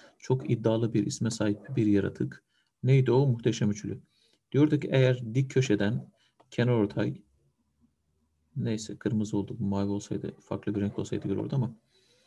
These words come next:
çizecek olursak bu kenar ortay uzunluğu hipotenüsün, evet, hipotenüs uzunluğunun yarı uzunluğuna sahipti. Yani tık tık tık üçü birbirine eşit oluyordu. Yani nereler birbirine eşit oluyordu? Şurası,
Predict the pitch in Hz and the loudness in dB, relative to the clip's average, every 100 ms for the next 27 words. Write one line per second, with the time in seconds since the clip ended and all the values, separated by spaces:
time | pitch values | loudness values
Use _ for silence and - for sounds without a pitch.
0 | _ _ _ - - 135 151 160 170 170 | _ _ _ -10 4 6 6 6 4 2
1 | 170 156 - 165 160 - 156 147 156 147 | 0 -2 6 8 8 4 -2 0 0 0
2 | 170 147 131 123 135 131 147 156 147 135 | -2 0 0 -2 -2 -2 -2 -2 -2 -2
3 | 143 170 151 - _ _ _ _ _ - | -4 -4 -8 -16 _ _ _ _ _ -12
4 | - - - 127 135 131 139 131 - 117 | -12 -18 -8 -4 -2 0 0 0 -2 -4
5 | 120 113 151 165 131 151 151 123 117 107 | -2 -2 -2 0 2 4 4 2 0 0
6 | 95 - - - - - _ _ - 127 | -2 -4 -10 -10 -14 -16 _ _ 2 4
7 | 113 139 131 139 170 156 135 135 113 143 | 4 2 2 2 2 0 2 4 4 4
8 | 131 135 113 107 104 123 117 117 - - | 2 2 0 0 0 2 4 4 0 -12
9 | _ _ 135 147 147 127 107 101 98 98 | _ _ 4 6 8 6 6 4 2 0
10 | - 101 120 156 - 127 - 147 | 0 0 0 0 4 2 4 0